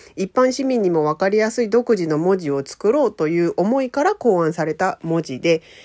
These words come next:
その当時ですね、うん、まだまだあの中国の漢字が一般的に使われていた時代に、話し言葉を表現する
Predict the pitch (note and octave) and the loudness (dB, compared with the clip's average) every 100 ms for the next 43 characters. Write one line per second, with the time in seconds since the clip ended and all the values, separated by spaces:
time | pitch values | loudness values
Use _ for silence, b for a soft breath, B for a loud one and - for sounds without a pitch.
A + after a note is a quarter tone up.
0 | B B _ _ _ - F3 G3 G#3+ B3+ | B B _ _ _ -6 -2 -2 0 0
1 | A3+ D3+ B2 B2 C#3+ C3 - - D#3 D#3 | 0 0 -6 -6 -6 -6 -6 -4 0 -2
2 | D#3 B B B B B _ _ _ - | -4 B B B B B _ _ _ -4
3 | C4+ B3+ G#3 F#3+ C#3+ D3 - F#4 D#4 A3+ | 0 2 2 0 0 -2 0 0 2 0
4 | D#3 D3+ - A#3 A3 A#3 A3 G3+ G3+ G#3 | -2 -2 0 0 0 0 0 -4 -6 -4
5 | G3+ G3 F#3+ F3+ F3 - F3+ E3+ E3 E3+ | -2 -2 -2 -2 -4 -6 -4 -2 -2 -2
6 | E3+ E3 D#3+ D3+ D#3 D3 C3+ C#3+ C4 E4+ | -4 -6 -6 -6 -4 -4 -4 -4 0 2
7 | F#3 - _ _ _ _ - G#3+ A#3+ - | 0 -6 _ _ _ _ -2 0 0 -2
8 | C4 B3 F3 D#3 D3+ G3 G3+ G3+ G3 D#3+ | -4 -2 0 0 0 -2 0 0 0 -2
9 | D3 - | -2 -4